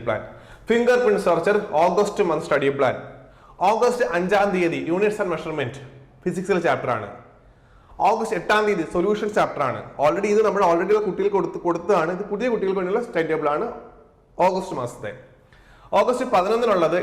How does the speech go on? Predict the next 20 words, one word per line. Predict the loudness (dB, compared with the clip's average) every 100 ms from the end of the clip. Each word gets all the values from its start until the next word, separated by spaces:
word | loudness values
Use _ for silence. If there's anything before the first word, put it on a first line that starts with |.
| 0
electric | 0 -2 -4 0
charges | 0 0 -8
and | -6 -4
field. | -4 -6 -18 -20 -20 _ _ _ _ -6 -2
ഓഗസ്റ്റ് | 0 -2 -2
പതിമൂന്നിനുള്ളത് | 0 -2 -2 -2 -2 0 -2 0
structure | -2 -2 -2 -4
of | -2 -4
atom. | -4 -6 -8 -16 -20 -20 _ _ _ 0
പതിനഞ്ചിന് | 2 2 -2 -4 -4 -6 -12 -20 -10 0
motion | 2 0 -2 -4
in | -2
a | 0 0
line. | 0 -6 -16 -20 -20 -20 -20 -20 -20 -20 -20 -20 -20 _ _ -20 _ _ _ _ -20 _ -4
പതിനേഴിന് | 0 2 2 0 -2 -6
equilibrium. | -10 -2 -2 2 2 2 -2 -10 -18 -20 -8 -4
ഇരുപതിന് | -2 0 -2 -4
semiconductors. | -4 -4 -2 -2 -2 0 0 -2 -14 -20 -16 -4
ഇരുപത്തിമൂന്നിന് | 0 2 0 -2 -4 -4
thermodynamics. | -2 0 0 0 0 -2 -4